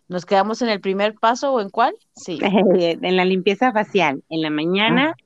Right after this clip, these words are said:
Speaker 2: y en la noche.
Speaker 1: Ajá.
Speaker 2: A-, antes de limpiarse la carita durante la noche, me voy a brincar a la noche, en el caso de las mujeres y algunos hombres, ¿por qué no? Este, hay que desmaquillarnos,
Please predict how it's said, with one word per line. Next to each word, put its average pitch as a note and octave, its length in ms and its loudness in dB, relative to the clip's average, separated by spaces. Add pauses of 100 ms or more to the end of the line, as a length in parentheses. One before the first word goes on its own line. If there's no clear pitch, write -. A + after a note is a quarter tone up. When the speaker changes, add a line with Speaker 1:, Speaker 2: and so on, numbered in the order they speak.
Speaker 2:
y E3+ 120 0
en D#3 80 0
la C#3+ 100 -2
noche. C#3 480 -6 (840)
Speaker 1:
Ajá. D#3+ 280 -2
Speaker 2:
A-, A3+ 480 0
antes D#4 340 -2
de D#4 100 0
limpiarse C4+ 600 0
la C4 100 -2
carita A#3 400 0
durante F#3 380 0
la E3+ 100 0
noche, A3 420 0
me G#3 100 0
voy F#3 120 2
a F3 60 2
brincar E3+ 340 -2
a E3+ 60 2
la F3+ 80 -2
noche, F#3+ 480 -4 (540)
en F3+ 280 4
el D#3+ 80 2
caso E3+ 280 -2
de G#3+ 60 4
las G#3 140 0
mujeres A3 560 0
y G#3+ 60 0
algunos D3+ 400 -4
hombres, G#3 320 0
¿por - 180 -6
qué F3+ 140 -4
no? G3 300 -4 (340)
Este, E3 440 -4
hay F#3 140 0
que G#3+ 120 0
desmaquillarnos, F3+ 960 0